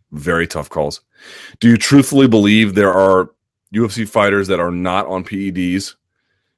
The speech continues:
in a highly competitive, demanding sport? Yeah, I'm sure some of them aren't. Why have the majority of Asian fighters in the U F C fail to reach the top? Is an Asian champion realistic? It is realistic, maybe perhaps in the smaller weight classes,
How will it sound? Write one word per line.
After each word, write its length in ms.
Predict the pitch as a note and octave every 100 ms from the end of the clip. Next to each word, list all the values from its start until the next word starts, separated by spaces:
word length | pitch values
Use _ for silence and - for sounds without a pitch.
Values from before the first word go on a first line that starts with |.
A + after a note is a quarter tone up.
| _
in 100 | F#2+
a 60 | F2
highly 260 | F2 D3
competitive, 500 | G3 F#2 G2 F2+ F#2+
demanding 400 | E2+ F2+ F2+ F2
sport? 300 | F2 G#2 A2+
Yeah, 100 | A3
I'm 60 | F3
sure 240 | B2 G#2
some 220 | E2+ - E2+
of 60 |
them 160 | D#2+ E2
aren't. 220 | F#2+ A#2+ _ _ _ _ _ _ _ _ _ _ _ _ _ _ _ _ _ _ _ -
Why 240 | G#2 C3
have 220 | D3 C#3+
the 80 | C3+
majority 580 | B2+ A2+ B2 B2+ B2+ B2+
of 200 | A2 G2
Asian 340 | G#2 A#2+ B2 A#2
fighters 440 | - G#2+ G#2+ G#2
in 80 | G2+
the 60 | F#2+
U 140 | G2+
F 80 | G2
C 180 | G#2 G2
fail 320 | - G2 G2
to 160 | -
reach 220 | F#2 F2+ -
the 80 |
top? 340 | F#2 G#2 D#2+ -
Is 100 | E2+
an 120 | E2+
Asian 460 | D#2 F#2+ G2 G2 F#2+
champion 380 | - F#2+ F2+ F2
realistic? 500 | E2+ E2 - - -
It 80 | A2
is 160 | D3
realistic, 440 | C3+ B2 A#2+ C3 -
maybe 220 | G#2+ G#2+
perhaps 340 | - A2+ G#2
in 60 | G2+
the 60 | F#2
smaller 340 | G2+ F#2 G#2
weight 160 | G#2+ A2
classes, 520 | A2+ A2+ A2+ B2